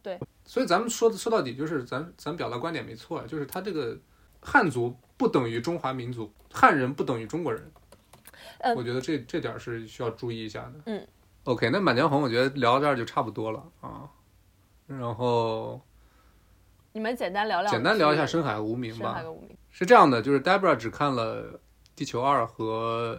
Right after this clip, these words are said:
Speaker 2: 《满江红》，然后呢，驼哥看了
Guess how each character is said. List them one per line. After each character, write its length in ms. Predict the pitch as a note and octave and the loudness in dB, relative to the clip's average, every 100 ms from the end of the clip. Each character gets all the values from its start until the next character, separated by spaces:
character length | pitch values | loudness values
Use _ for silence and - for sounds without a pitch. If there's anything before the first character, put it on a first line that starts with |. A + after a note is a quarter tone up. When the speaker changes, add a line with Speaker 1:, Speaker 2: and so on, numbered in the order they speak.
| - _ | -12 _
Speaker 2:
《满 160 | - A2+ | -6 -4
江 160 | B2 | -6
红》， 340 | A#2+ A#2 A2 A2+ _ _ _ _ _ _ _ _ _ - | -8 -12 -12 -14 _ _ _ _ _ _ _ _ _ -14
然 180 | A#2 A2+ | -8 -4
后 160 | C3+ | -2
呢， 420 | B2+ A#2 A2 A2 - | 0 0 -2 -6 -4
驼 160 | B2 C3+ | -2 2
哥 220 | D#3+ E3 | 4 4
看 340 | - D3+ C3 | 4 2 2
了 460 | A2+ A2 A2 G2+ | 2 0 -4 -8